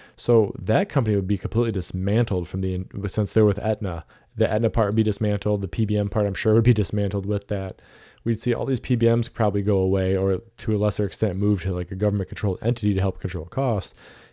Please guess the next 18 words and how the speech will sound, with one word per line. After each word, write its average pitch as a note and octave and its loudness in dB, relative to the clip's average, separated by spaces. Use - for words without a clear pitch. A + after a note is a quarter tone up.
And A2 -2
all B2+ 4
these E3 6
insurances B2 4
would F#2+ 0
too D3 4
go G2+ 4
away. F2+ 0
So - -4
you G#2 4
have G2 2
United F#2+ 0
Healthcare, G#2+ 0
you G2 -2
have F2 -6
Cigna, G#2+ 0
you F#2+ -4
have, E2+ -10